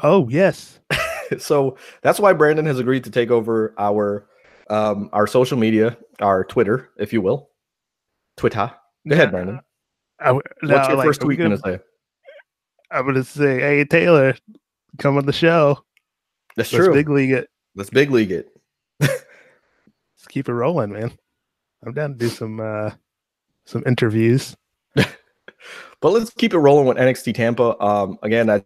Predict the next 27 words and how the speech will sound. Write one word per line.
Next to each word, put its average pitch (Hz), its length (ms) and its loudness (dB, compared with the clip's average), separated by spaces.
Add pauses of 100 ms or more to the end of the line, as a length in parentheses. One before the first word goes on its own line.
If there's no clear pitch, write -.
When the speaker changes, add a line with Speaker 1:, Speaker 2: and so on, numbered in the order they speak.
Speaker 2:
just - 120 -16
don't, 123 160 -4
I 113 80 2
don't 135 100 4
wanna 117 120 2
spend 107 180 -2
too 127 140 -4
long 123 220 2
on 120 80 2
this, 120 160 0
but 95 240 -2
just - 200 -14
the 98 160 -8 (200)
two 156 180 -2
other 127 140 2
things 127 200 -4
I 123 60 -2
wanna 113 160 -2
touch 117 240 -2
on. 120 140 -2
Well, 110 80 0
first 214 240 2
of 147 40 0
all, 120 200 0 (320)
uh, 117 180 2
Kairi 151 320 2
Sane 139 380 -2